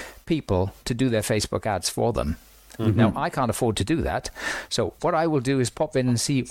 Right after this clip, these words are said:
Speaker 1: okay, what are these guys doing?
Speaker 2: Yeah.
Speaker 1: You know, what are these guys doing to get their people in the top ten on, on release? Uh, and I've learned an awful lot. It's free, completely free.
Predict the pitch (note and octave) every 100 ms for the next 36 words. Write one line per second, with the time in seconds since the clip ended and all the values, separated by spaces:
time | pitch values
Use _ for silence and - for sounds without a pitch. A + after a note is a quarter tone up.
0 | - D3 B2 C#3 E3+ D3+ F3+ E3+ A#2 F2
1 | - D#2+ C#2 - - - _ - - -
2 | G2+ F2 A2 B2+ F3 C#3+ G3+ - C3 A2+
3 | B2 A2+ A#2+ A2+ C#3 D#3 C3 C3 - C#3
4 | C3+ B2 B2+ C3 A2+ - C3 B2+ - B2
5 | A#2 A2+ A#2 B2 A2+ G2+ B2 - - -
6 | - - - - A#2+ A#2+ - D3+ D#3+ C#3
7 | C3+ B2+ B2+ C3+ - A2 D#2 - - C#3+
8 | - - - - D#3 G#3+ A#3 - - A#2+
9 | D#3+ F#3+ - B2 - E3+ D3+ D3